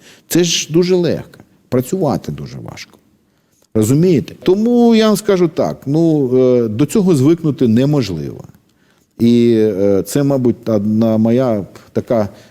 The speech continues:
дуже серйозна проблема. Ну, я от вісім років вже працюю міським головою,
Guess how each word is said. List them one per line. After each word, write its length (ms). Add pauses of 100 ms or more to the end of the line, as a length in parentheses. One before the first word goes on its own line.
(160)
дуже 340
серйозна 540
проблема. 640
Ну, 380
я 360 (100)
от 140 (1200)
вісім 380
років 280
вже 180
працюю 400
міським 360
головою, 500